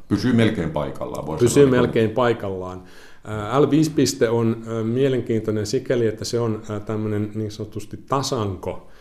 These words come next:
Speaker 2: Eli se ei ole pieni kuoppa avaruudessa, missä satelliitti pysyy paikallaan, vaan se on iso alue, jossa satelliitti,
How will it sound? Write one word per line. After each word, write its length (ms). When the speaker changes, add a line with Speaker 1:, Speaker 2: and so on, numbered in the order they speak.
Speaker 2:
Eli 180
se 140
ei 160
ole 140
pieni 380
kuoppa 460
avaruudessa, 520
missä 260
satelliitti 460
pysyy 280
paikallaan, 560
vaan 180
se 60
on 80
iso 300
alue, 360
jossa 240
satelliitti, 640